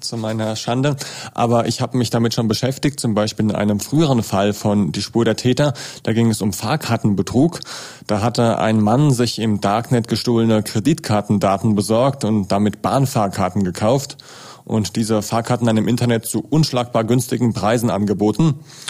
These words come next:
Und das ging auch eine ganze Weile gut, aber der Deutschen Bahn ist eben ein sehr, sehr großer Schaden dadurch entstanden. Das war so, ähm, ein Fall, mit dem wir uns beschäftigt haben in Sachen Darknet, was auch immer übrigens sehr schwer ist, beim Fernsehen zu bebildern, dieses Darknet. Wie sieht das eigentlich aus? Da kann man dann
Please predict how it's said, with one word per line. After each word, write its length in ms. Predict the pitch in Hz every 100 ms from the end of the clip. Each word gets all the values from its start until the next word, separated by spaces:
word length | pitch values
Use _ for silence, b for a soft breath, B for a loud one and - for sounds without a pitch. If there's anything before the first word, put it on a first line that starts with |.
| B
Und 180 | - 113
das 120 | 110
ging 140 | - 117
auch 80 |
eine 100 | 110
ganze 300 | 110 110 117
Weile 200 | 107 110
gut, 300 | 107 123 160
aber 160 | 117 107
der 80 | 107
Deutschen 320 | 104 104 110
Bahn 180 | 101 117
ist 120 | 107
eben 200 | 98 110
ein 120 | 107
sehr, 200 | 104 110
sehr 120 | 107
großer 320 | 101 - 107 110
Schaden 360 | - 110 120
dadurch 260 | 104 98 92
entstanden. 580 | 90 - 95 95 143 120 B B B B B
Das 180 | 104
war 120 | - 95
so, 280 | 104 101
ähm, 200 | 104 101 87 -
ein 220 | 113 127
Fall, 300 | - 107 120
mit 160 | 113
dem 120 | 110 110
wir 80 |
uns 200 | 101 104
beschäftigt 500 | - - 117 123 120
haben 320 | - 117 117 101 -
in 140 | 110
Sachen 320 | 98 110 107
Darknet, 460 | 95 107 - 123 - B B
was 160 | 101 110
auch 80 | 104
immer 180 | 104
übrigens 400 | 98 113 107 107
sehr 140 | 98 98
schwer 280 | - 107 101
ist, 120 | -
beim 120 | 92
Fernsehen 360 | - 110 107 98
zu 120 | 101
bebildern, 460 | 92 117 123 107
dieses 240 | 95 - 87
Darknet. 480 | 90 85 90 90 -
Wie 60 |
sieht 180 | 90 -
das 140 | 110
eigentlich 360 | 76 101 95 -
aus? 300 | 95 113 107
Da 140 | -
kann 160 | 90 101
man 120 | 95
dann 200 | 95 95